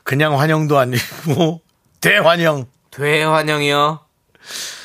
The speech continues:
Speaker 1: 아.
Speaker 2: 기분이 좋네요라고 했었어요.
Speaker 1: 그 여러분들이 이제 그 요즘 그 서로가 인신공격을,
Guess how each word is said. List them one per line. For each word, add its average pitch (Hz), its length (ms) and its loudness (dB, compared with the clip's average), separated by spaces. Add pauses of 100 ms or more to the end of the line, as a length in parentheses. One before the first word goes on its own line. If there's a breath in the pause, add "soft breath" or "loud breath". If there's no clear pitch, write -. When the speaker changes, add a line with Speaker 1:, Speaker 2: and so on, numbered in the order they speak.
(200 loud breath)
Speaker 1:
아. 80 580 -16
Speaker 2:
기분이 131 340 -4
좋네요라고 120 520 0
했었어요. 113 560 -10 (1600 loud breath)
Speaker 1:
그 160 120 0
여러분들이 160 500 2
이제 135 480 0
그 135 160 -2
요즘 135 340 0
그 113 1080 -2
서로가 127 600 -2
인신공격을, 151 760 -2